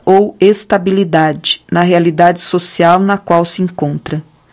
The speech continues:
Irá percebendo as forças que na realidade social estão com a mudança e aquelas que estão com a permanência. As primeiras, olhando para a frente,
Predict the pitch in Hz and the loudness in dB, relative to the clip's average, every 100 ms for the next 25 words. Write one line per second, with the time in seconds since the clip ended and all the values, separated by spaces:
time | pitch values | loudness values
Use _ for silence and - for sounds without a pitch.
0 | - - - - - _ _ - 202 226 | -20 -20 -20 -20 -20 _ _ 0 2 2
1 | 240 247 240 - 208 190 208 202 196 - | 2 0 0 0 0 2 2 2 0 0
2 | - - 208 240 - 254 233 - - 220 | -2 2 2 2 -2 -2 0 -2 -2 0
3 | 202 196 185 180 170 170 170 - 170 - | 0 2 2 0 2 0 0 -2 -2 0
4 | 170 180 208 202 - 190 190 202 196 190 | 0 0 0 -2 -2 0 0 0 0 2
5 | 185 190 180 156 180 208 - - 247 - | 0 0 -2 0 2 2 0 -2 -4 -4
6 | 196 196 202 202 196 202 - - 196 - | 0 0 0 0 2 0 -2 -2 -2 0
7 | 185 185 180 175 170 - 220 233 214 202 | 0 0 0 0 -2 0 0 2 2 0
8 | 165 151 - - 147 - _ _ _ - | -2 -2 -4 -4 -6 -10 _ _ _ -20
9 | - - - - - 180 - - 180 175 | -20 -20 -20 -20 -4 -2 0 0 0 2
10 | 180 214 240 247 - - _ _ _ _ | 4 4 2 0 -2 -6 _ _ _ _
11 | 180 175 180 190 - 180 180 175 160 147 | 0 2 2 0 0 0 0 -4 -4 -4
12 | 147 - - | -6 -10 -12